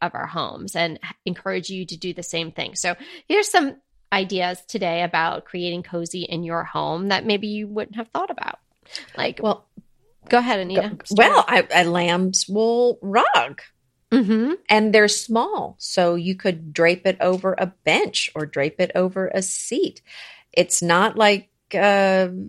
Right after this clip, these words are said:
Speaker 2: you know, something you just have to put in the floor. So think of something that you can put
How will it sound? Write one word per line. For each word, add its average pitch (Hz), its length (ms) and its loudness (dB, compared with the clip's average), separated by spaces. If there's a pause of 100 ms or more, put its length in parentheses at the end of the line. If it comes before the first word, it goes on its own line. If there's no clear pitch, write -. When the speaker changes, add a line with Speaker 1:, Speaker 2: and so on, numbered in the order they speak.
(680)
Speaker 2:
you 196 180 -6
know, 190 100 0
something 202 400 2
you 196 120 4
just 196 300 4
have 196 160 -2
to - 80 -14
put 196 180 0
in 185 140 2
the 175 60 -4
floor. 254 420 0
So - 180 -2
think 185 280 -2
of 208 100 -6
something 190 680 -2
that 180 160 -4
you 185 120 -10
can 185 160 -4
put 185 440 -2